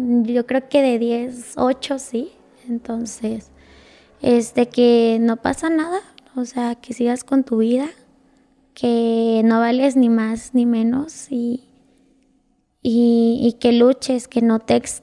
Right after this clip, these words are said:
eh, estanques y si necesitas ayuda, pídela.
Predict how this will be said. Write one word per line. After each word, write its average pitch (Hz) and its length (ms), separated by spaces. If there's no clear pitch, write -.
eh, 233 260
estanques 240 720
y 254 80
si 233 160
necesitas 226 640
ayuda, 233 380
pídela. 247 520